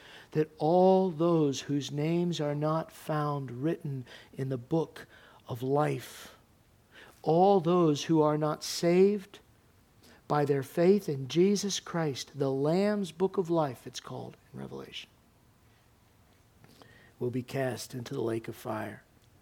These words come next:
where there will be weeping and gnashing of teeth. This is called the second death.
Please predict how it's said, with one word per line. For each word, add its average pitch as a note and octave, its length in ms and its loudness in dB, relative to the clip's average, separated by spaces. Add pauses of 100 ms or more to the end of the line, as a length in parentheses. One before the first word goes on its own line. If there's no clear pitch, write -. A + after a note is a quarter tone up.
(1400)
where A2 120 -10
there A2 120 -4
will A#2+ 100 -4
be B2 160 -6
weeping C3 480 -4
and B2 100 -6
gnashing A#2+ 460 -6
of B2+ 140 -10
teeth. A#2+ 440 -10 (1500)
This B2 220 2
is C#3+ 140 -4
called C#3+ 400 0
the C3 80 -6
second B2 480 -6
death. A2+ 420 -6